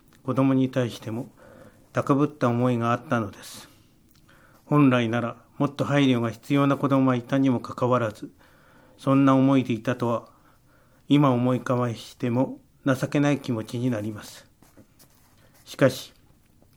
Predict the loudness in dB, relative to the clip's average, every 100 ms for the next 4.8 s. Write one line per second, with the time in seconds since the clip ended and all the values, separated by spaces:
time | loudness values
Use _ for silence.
0 | _ -20 -4 2 4 4 4 2 0 -2
1 | -4 -8 -12 _ _ _ _ _ _ -6
2 | -6 0 2 2 -2 -4 -4 -6 -14 -20
3 | _ _ _ -2 -2 0 -2 -4 -8 -4
4 | -2 0 0 0 2 2 0